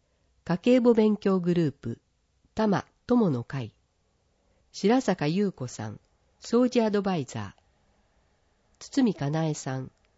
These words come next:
会社経営者。対象、市内在住、在勤、在学の保護者の方。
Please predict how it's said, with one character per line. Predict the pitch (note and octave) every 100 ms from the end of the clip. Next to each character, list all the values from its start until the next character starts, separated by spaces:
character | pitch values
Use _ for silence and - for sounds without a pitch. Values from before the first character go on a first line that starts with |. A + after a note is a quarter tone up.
| _ _ _ -
会 | F3+
社 | F#3+ F#3
経 | -
営 | E3 D#3+ D3 B2+
者。 | - G#2 - _ _ _ _ _ _ _ _ -
対 | F3+ F#3+
象、 | - F3+ D#3+ D3+ - _ _ _ _ _
市 | - C#4
内 | A#3+ D3
在 | C3+ C#3+ D3+
住、 | - C#3 B2+ _ _ _
在 | E3 F3
勤、 | F3+ - D3 C#3+ - _ _
在 | - F#3 G#3+
学 | G#3 G3
の | F#3 E3+ D#3
保 | -
護 | G3 B3
者 | F3+
の | C#3
方。 | A2 A#2 - A2+